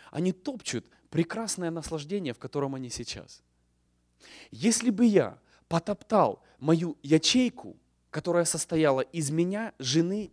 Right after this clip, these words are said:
и Светы, и Лёля иногда забегала, шесть-семь лет назад, восемь лет назад, то сейчас бы у меня ничего не было. Я сказал, не хочу, и я верил, я ждал,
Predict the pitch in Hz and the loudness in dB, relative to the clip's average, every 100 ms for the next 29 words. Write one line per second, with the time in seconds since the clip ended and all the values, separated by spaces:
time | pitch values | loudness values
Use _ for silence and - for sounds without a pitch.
0 | _ 156 - 196 247 - - - _ _ | _ -2 -2 0 -4 -6 -16 -16 _ _
1 | 185 185 151 113 107 104 104 110 104 104 | 6 8 8 6 -6 -8 -8 -6 -8 -10
2 | 87 - _ _ _ _ _ _ _ _ | -14 -20 _ _ _ _ _ _ _ _
3 | _ _ _ _ _ _ - - 247 240 | _ _ _ _ _ _ 0 4 6 4
4 | - - - 220 196 180 180 175 160 120 | 0 -2 2 2 2 -2 -2 -6 -4 -4
5 | - 107 107 156 170 - 113 101 92 82 | -6 -16 -2 0 0 -4 -8 -14 -18 -20
6 | 80 _ _ _ _ - - _ 156 180 | -20 _ _ _ _ -20 -20 _ 0 0
7 | 214 330 349 175 165 160 175 160 - 87 | 2 -2 -4 -4 -4 -2 -4 -8 -12 -14
8 | 80 _ _ _ _ _ _ _ _ - | -18 _ _ _ _ _ _ _ _ -14
9 | 175 - 165 170 175 190 226 - _ - | -12 -6 -4 -4 -4 -8 -10 -12 _ -20
10 | _ 107 101 90 165 190 202 196 _ _ | _ -6 -6 -2 -2 0 -4 -6 _ _
11 | 92 92 110 170 175 | -14 -10 -8 -6 -8